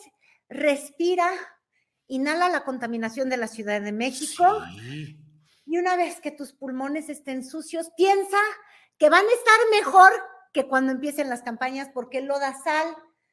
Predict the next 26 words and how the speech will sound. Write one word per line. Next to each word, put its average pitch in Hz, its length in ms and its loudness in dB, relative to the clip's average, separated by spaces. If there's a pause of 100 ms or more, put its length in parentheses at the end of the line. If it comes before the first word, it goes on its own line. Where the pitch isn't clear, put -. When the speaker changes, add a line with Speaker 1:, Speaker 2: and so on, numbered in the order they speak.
(220)
Speaker 1:
no 285 180 -2
lo 339 120 8
va 349 100 6
a 349 60 -4
parar 339 380 4 (960)
ni 269 240 0
amlo, 285 480 4
mano, 160 480 -18
ni 277 60 -8
Speaker 2:
Oye, 311 180 0
¿de 294 60 2
Speaker 1:
amlo. 359 260 4
Speaker 2:
veras? - 480 -8
Speaker 1:
Bueno, 359 220 4
es 349 100 -6
más, 359 240 -2 (540)
ni 311 240 -2
Maduro, 339 680 4
que 240 140 -4
ya 285 160 0
se - 180 -8
metió 262 380 0
en 339 100 -2
el 330 120 -4
proceso 269 440 -4
electoral. 247 460 -2